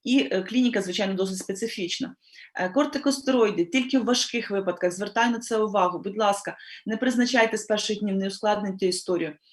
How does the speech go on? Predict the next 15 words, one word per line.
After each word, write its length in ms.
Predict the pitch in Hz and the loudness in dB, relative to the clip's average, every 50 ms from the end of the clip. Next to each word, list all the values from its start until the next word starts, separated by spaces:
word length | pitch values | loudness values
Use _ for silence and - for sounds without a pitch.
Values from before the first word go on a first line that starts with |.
| - - - _ _ _ _ | -20 -20 -20 _ _ _ _
Але 280 | - 202 202 208 202 | 2 2 4 4 4
іскусственна, 1040 | 180 - 202 185 - - 233 226 - - 196 196 190 185 - - - - 185 185 180 | 4 2 0 -6 -8 -8 -8 -6 -4 -4 -2 0 0 0 0 0 -2 0 0 0 0
е, 40 | 185 | 0
сльоза, 440 | 185 - 202 208 208 247 262 330 311 - - - | -2 -2 -2 0 2 2 0 0 0 -6 -12 -10
вона 200 | - 202 214 202 | -6 -2 0 0
може 360 | 202 214 220 214 196 185 185 175 | 2 2 2 2 2 0 0 -2
бути, 440 | 170 175 180 180 - 170 - - - - | -4 -6 -6 -4 -4 -4 -4 -6 -8 -6
е, 220 | 170 170 175 175 | -4 -2 -2 -2
використана 720 | 175 175 208 226 - 247 254 247 - - 254 254 233 - - - | 0 0 0 0 0 -2 -6 -4 -2 0 0 0 -2 -4 -8 -6
як 280 | 196 208 208 202 - | -2 -2 -2 0 0
не 140 | 202 185 185 | 0 0 0
лікування, 580 | 180 175 - 180 180 208 214 190 254 269 277 - | 0 0 -2 -4 -2 0 2 4 4 4 4 2
але 180 | 180 185 185 175 | 0 -2 0 0
як 280 | 175 175 196 202 202 - | 0 2 0 0 0 -4
профілактика 920 | - 180 - - 180 190 190 208 233 - - 269 254 - 254 226 254 - | -6 -8 -6 -6 -4 -2 0 0 -2 -2 -6 -8 -6 -4 -4 -6 -6 -6